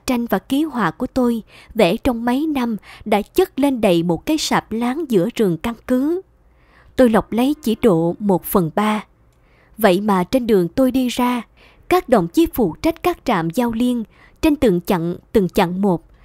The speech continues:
phải thay phiên nhau cử một chiến sĩ của trạm đi theo thù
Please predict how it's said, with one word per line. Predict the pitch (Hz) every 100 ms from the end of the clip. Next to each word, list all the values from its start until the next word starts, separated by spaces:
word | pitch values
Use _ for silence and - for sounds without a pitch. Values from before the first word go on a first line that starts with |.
| _ -
phải | 226 180
thay | - 254 240
phiên | 262 226
nhau | 226 226 226 -
cử | 190
một | 214 180 -
chiến | 294
sĩ | - 233 170
của | - 233
trạm | 226 165
đi | 180 254
theo | - 247
thù | 240 220 202